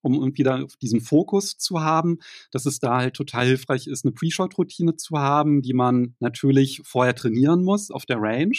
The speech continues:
Das heißt, nicht stumpf Bälle hintereinander schlagen, sondern halt auch wirklich sich einfach Zeit für die Schlagvorbereitung nehmen, weil dadurch wird das Training effektiver.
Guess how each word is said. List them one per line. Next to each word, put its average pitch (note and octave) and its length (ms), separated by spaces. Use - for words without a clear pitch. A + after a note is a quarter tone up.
Das - 160
heißt, B2+ 240
nicht C#3+ 220
stumpf C3+ 340
Bälle C3 220
hintereinander B2 520
schlagen, C3+ 540
sondern C3 320
halt B2 160
auch - 160
wirklich C#3+ 500
sich B2 280
einfach C3 580
Zeit C#3+ 340
für - 80
die B2 100
Schlagvorbereitung E3+ 1040
nehmen, F#3 400
weil B2+ 340
dadurch C3 320
wird C3+ 100
das B2+ 140
Training C3 380
effektiver. C#3 760